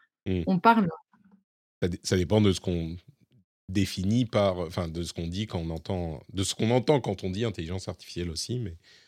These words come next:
Speaker 1: Et surtout
Speaker 2: hem,
Speaker 1: dans la façon dont, dans lequel on veut se servir du mot pour nous
Speaker 2: Mmh.
Speaker 1: faire, heu, passer un message. Là, Steve a parlé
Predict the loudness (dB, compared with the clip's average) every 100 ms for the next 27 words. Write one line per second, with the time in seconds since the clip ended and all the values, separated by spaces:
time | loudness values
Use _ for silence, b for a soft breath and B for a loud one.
0 | b b _ 4 6 8 6 10 10 8
1 | 4 -2 -6 0 2 2 2 4 4 4
2 | 6 6 2 0 0 2 4 6 6 6
3 | 6 4 6 6 2 -6 0 4 6 4
4 | 2 -4 -2 -2 -2 -4 -2 4 4 4
5 | 0 0 0 4 6 8 6 2 2 6
6 | 6 6 4 2 2 2